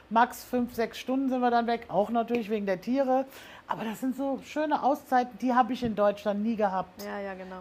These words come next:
Speaker 1: Da, da ging das ja nicht. Also
Speaker 2: Ja.
Speaker 1: da hast du ja kein Meer. Da ist <laughs> kein Strand, ne?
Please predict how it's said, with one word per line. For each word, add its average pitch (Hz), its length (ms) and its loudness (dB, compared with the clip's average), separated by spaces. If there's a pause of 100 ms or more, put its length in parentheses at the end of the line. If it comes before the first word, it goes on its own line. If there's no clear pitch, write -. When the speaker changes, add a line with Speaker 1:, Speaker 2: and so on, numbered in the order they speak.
Speaker 1:
Da, 214 140 4
da 233 160 4
ging 269 220 4
das 196 220 6
ja 156 140 -2
nicht. 135 340 -12 (160)
Also 180 200 -2
Speaker 2:
Ja. 180 60 -2
Speaker 1:
da 180 140 0
hast 202 120 -6
du 254 60 0
ja 180 80 0
kein 156 260 -6
Meer. 139 300 0 (380)
Da 165 80 -2
ist - 160 -4
<laughs> - 120 -8
kein 175 160 4
Strand, 156 720 -6 (180)
ne? 202 220 0